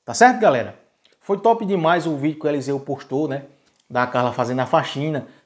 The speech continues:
Também tem ali o seu Carlos pra fazer a limpeza do, do terreno atrás e que vai dar tudo certo em nome do Senhor Jesus Cristo, tá certo, galera? Então eu peço, galera, que vocês vão lá, se inscrevam no canal do Eliseu Silva T V, que já tá perto dele chegar a trezentos mil inscritos, tá bom?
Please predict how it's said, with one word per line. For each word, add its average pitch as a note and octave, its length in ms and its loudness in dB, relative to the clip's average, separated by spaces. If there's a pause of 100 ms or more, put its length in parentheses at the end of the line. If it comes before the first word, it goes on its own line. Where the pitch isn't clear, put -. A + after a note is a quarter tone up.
Também C#3 300 -2
tem C#3 240 -2
ali C3 260 2
o A#2+ 240 -4
seu C#3+ 220 -2
Carlos B2+ 260 0
pra B2+ 140 -4
fazer B2 240 -2
a - 20 2
limpeza B2 400 -4
do, A#2+ 260 -6 (400)
do B2 200 -6
terreno D#3+ 520 2 (240)
atrás D#3 500 2
e A3+ 40 -8
que A#3+ 160 -6
vai A#3+ 160 2
dar D#3 380 0 (180)
tudo G#3 160 -8
certo E3 320 -4
em E3 40 -6
nome D#3+ 180 -4
do D3+ 80 -12
Senhor D#3+ 160 -2
Jesus E3+ 340 -4
Cristo, A2+ 300 -8
tá G#2+ 80 -8
certo, F#3+ 260 2
galera? A#2 320 2 (320)
Então A3 220 2
eu A#3 40 2
peço, A#3 240 4
galera, D#3 240 4
que F#3 140 -2
vocês F3+ 300 -2
vão G#3+ 140 2
lá, D#3+ 220 4
se F#3 140 -8
inscrevam D#3 380 -6
no D#3 100 -6
canal C#3+ 240 -4
do C3 100 0
Eliseu C3 240 0
Silva B2+ 240 -6
T C3+ 160 0
V, E3 380 -2 (240)
que E3+ 100 -10
já F#3+ 140 4
tá G3+ 160 8
perto E3+ 320 2
dele F3+ 340 0 (240)
chegar D#3 300 2
a D#3 60 4
trezentos D3+ 400 -4
mil D#3 120 -4
inscritos, B2+ 380 -10
tá - 100 -16
bom? E3 520 2